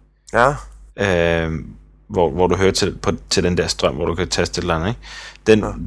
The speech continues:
Speaker 2: den søgemaskine, den, den, den applikation der, var ham der, ham Felix Miller, der har lavet den. Øh, så den, den hang for sig, og så var der en anden en, der havde lavet sådan et, det der sociale site, og de fandt ligesom sammen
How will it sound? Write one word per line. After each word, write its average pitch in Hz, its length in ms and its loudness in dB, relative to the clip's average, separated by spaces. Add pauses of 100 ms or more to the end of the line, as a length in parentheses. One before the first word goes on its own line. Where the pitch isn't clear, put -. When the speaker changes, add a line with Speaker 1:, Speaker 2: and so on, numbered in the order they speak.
Speaker 2:
den 104 280 2
søgemaskine, 101 1000 2
den, 87 320 2
den, 92 420 2 (160)
den 110 140 4
applikation 107 600 2
der, 92 160 4 (240)
var 92 160 2
ham 95 180 0
der, 90 220 -2
ham 92 220 -8
Felix 90 440 -4
Miller, 95 240 2
der 95 120 2
har 90 100 -2
lavet 90 380 0
den. 76 160 -4 (880)
Øh, 82 400 0 (500)
så - 380 -6
den, 110 240 0 (420)
den 120 160 6
hang 120 240 2
for 107 120 0
sig, 107 360 4
og 107 80 -2
så - 100 -2
var 104 120 4
der 98 80 4
en 98 120 4
anden 107 180 4
en, 110 140 2
der 110 60 4
havde 104 160 8
lavet 98 280 6
sådan 104 160 -2
et, 95 160 0
det 101 100 4
der 92 120 4
sociale 117 600 2
site, 98 340 2 (500)
og 123 140 -10
de 113 160 4
fandt 104 240 4
ligesom 101 200 0
sammen 110 480 2